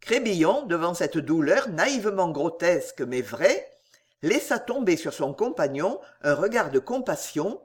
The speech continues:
et, haussant les épaules, « Tu tiens donc bien à mon amitié ? » « Si j'y tiens, au point que, tiens, s'il le fallait, je boirais de l'eau avec toi. »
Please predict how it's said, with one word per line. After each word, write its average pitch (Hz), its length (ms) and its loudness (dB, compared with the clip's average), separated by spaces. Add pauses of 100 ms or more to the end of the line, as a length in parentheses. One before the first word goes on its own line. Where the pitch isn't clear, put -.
(220)
et, 254 280 4
haussant 208 320 2
les 147 240 0
épaules, « 214 500 2 (1040)
Tu 262 160 2
tiens 254 200 4
donc 185 300 4
bien 220 200 2 (100)
à 311 60 4
mon 208 160 0
amitié ? » « 185 500 2 (1400)
Si 320 280 6
j'y 202 200 -2
tiens, 330 220 2 (560)
au 302 140 4
point 254 400 4
que, - 120 4 (460)
tiens, 285 320 4 (240)
s'il 311 240 6
le 226 100 4
fallait, 330 540 4 (160)
je 277 140 4
boirais 330 420 4
de 302 100 4
l'eau 302 280 4
avec - 320 4
toi. » - 560 2